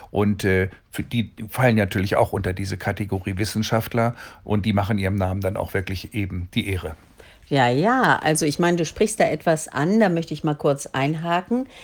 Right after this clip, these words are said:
Speaker 2: Es ist ja dann im April eine Art Gegenpapier im Innenministerium erschienen,
Speaker 1: Ja.
Speaker 2: das der, ähm, hochrangige Mitarbeiter Stefan Kohn zu verantworten hatte,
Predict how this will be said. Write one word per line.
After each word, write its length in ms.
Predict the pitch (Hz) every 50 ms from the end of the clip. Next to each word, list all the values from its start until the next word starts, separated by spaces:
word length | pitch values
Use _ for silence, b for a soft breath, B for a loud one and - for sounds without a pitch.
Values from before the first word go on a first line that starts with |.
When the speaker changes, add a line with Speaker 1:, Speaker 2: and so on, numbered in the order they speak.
| B B B B B
Speaker 2:
Es 240 | - 208 202 - -
ist 380 | - 262 320 330 - - - -
ja 180 | 302 277 247 196
dann 440 | 190 180 180 180 170 160 156 139 - _ - - _ -
im 240 | 240 240 233 226 -
April 840 | - 170 170 - - - - 214 202 185 156 143 147 202 269 349 330 - b b b b b b
eine 380 | b 170 180 185 190 165 - -
Art 320 | 156 165 165 - - -
Gegenpapier 1040 | - 202 226 269 311 - 359 320 294 - 208 196 190 - - - 196 185 170 - -
im 160 | - 185 185
Innenministerium 1300 | 175 - - 208 202 190 175 165 160 156 156 151 151 - - - 175 170 165 160 160 156 156 151 147 -
erschienen, 800 | - 147 143 - - - 165 147 143 135 139 139 170 220 269 349
Speaker 1:
Ja. 140 | 339 B B B B B B B B
Speaker 2:
das 320 | - 190 202 202 - - -
der, 580 | 185 175 170 165 160 160 156 151 151 156 147 - - - -
ähm, 440 | 151 156 151 151 143 135 143 - - - 101 131 - -
hochrangige 640 | 254 320 370 320 - 330 311 294 277 262 214 196 208
Mitarbeiter 880 | 202 196 214 220 226 - - 226 240 - 226 220 220 226 226 214 214 202
Stefan 760 | - - - - 208 214 - - 226 214 214 220 214 -
Kohn 540 | - - - 349 349 277 208 175 156 147 139 -
zu 200 | - - 190 165
verantworten 800 | - - - - - 143 151 143 - 147 143 139 - 139 139 143
hatte, 400 | 143 135 135 - 160 170 208 226